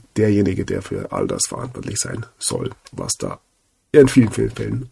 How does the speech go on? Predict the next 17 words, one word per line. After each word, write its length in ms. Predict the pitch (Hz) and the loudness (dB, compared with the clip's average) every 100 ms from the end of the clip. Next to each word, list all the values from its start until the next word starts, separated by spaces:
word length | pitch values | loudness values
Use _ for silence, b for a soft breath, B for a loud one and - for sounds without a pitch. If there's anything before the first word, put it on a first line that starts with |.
| - | -4
ufos 400 | 110 104 - - | -4 -4 -8 -8
genannt 400 | - 98 123 - | -6 -4 -4 -6
wird. 220 | 87 - B B B B B B - | -10 -12 B B B B B B 2
Und 400 | 117 117 117 143 | 6 8 8 8
ja, 100 | 302 | 8
zum 140 | 135 | 6
Schluss 320 | 127 185 - - _ _ _ - _ _ - | 6 6 4 -4 _ _ _ -20 _ _ 0
diese 200 | 131 127 | 6 8
Thematik 460 | 123 117 123 127 | 10 10 8 8
noch 260 | 123 127 - - | 10 8 6 2
einen, 540 | 120 120 117 110 123 - | 4 8 8 6 4 4
ähm, 540 | 107 104 104 104 110 - _ _ _ _ _ _ _ _ _ _ _ _ _ _ _ _ _ _ _ _ _ - | 6 8 6 4 0 -8 _ _ _ _ _ _ _ _ _ _ _ _ _ _ _ _ _ _ _ _ _ -10
Satz 500 | - 165 - - - - | 0 2 4 2 2 -12
vom 480 | - - 123 127 127 - | -18 -2 4 4 2 -6
Großmeister 880 | - 120 190 - - - - - - - B B B B B B _ _ | 2 6 6 4 0 -2 -2 -4 -8 -18 B B B B B B _ _
der, 380 | - 107 107 95 - | 0 2 4 0 -4
ähm, 360 | 92 98 107 | -2 0 0